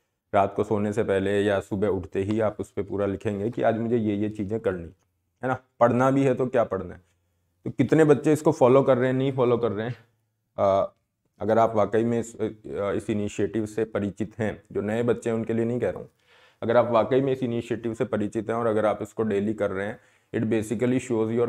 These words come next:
commitment to the goal, है ना, कि आप अपने गोल को अचीव करने के लिए कितनी मतलब लगन है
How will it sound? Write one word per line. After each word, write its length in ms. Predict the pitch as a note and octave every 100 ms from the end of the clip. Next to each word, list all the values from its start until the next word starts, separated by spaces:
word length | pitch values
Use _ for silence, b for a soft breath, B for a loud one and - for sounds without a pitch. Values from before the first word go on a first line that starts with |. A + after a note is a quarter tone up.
| A#2
commitment 600 | A2+ G#2+ - G#2+ A2 A#2
to 60 | A2
the 220 | G#2+ A2
goal, 180 | F#2+ F2 B1+ - -
है 60 |
ना, 160 | A2+ G#2+ G#2 _ _ _
कि 80 | -
आप 160 | G2+
अपने 220 | G2 A2
गोल 240 | G#2 G#2 G#2
को 80 | G#2+
अचीव 280 | G2 G#2
करने 220 | G2 G2+ F#2+
के 100 | G#2+
लिए 100 | A#2
कितनी 460 | F#2+ G#2 A2+ A#2 -
मतलब 420 | D#2+ F#2 G2 G2+
लगन 320 | F#2+ G2+ G#2+
है 240 | F#2+ -